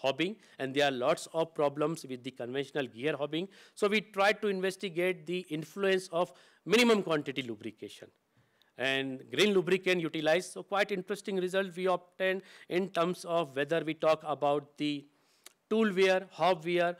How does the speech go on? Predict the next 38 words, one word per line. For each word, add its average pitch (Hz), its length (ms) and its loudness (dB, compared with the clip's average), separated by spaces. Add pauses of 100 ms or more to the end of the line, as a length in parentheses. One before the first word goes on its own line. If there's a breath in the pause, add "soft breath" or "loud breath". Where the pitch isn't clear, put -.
(160 loud breath)
or 151 80 2
the 165 140 4
life 160 340 2
of 180 100 -4
the 175 80 -2
cutting 165 360 -4
tool 170 240 -4
in 147 220 -4
terms 156 320 -2
of 143 300 -6
the 143 260 -2 (540 soft breath)
quality 190 520 2
of 156 260 -2
the 160 260 0 (260)
gear, 175 380 2 (1200)
in 165 160 0
terms 180 200 2
of 156 160 -2
the 135 120 2
noise 151 540 0 (100)
generated 165 520 0
there. 160 280 0 (260 soft breath)
So 208 200 -4 (100)
interesting 214 420 0
results, 202 400 4
and 170 240 2
the 165 100 4
results 147 560 0 (480)
are 156 320 4 (680 soft breath)
better 180 480 4
than 156 260 2
the 151 260 -2 (680)
results 151 400 0
we 139 160 -4
obtained 139 440 -2
by 127 160 0
conventional 123 500 -4
processes, 165 500 -8